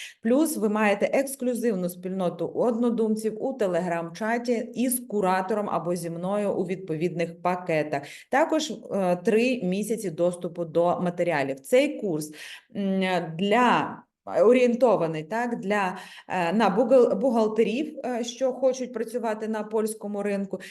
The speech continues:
та на підприємців, що хочуть або самостійно вести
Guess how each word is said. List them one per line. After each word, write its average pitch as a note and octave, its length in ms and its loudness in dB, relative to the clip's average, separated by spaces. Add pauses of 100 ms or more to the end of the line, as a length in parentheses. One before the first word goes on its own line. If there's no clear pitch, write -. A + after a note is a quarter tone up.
(120)
та D#4 140 4
на C4 140 6
підприємців, C4 840 2
що - 280 2
хочуть A#3+ 440 2
або A3 240 0
самостійно B3+ 640 -2
вести C4 500 0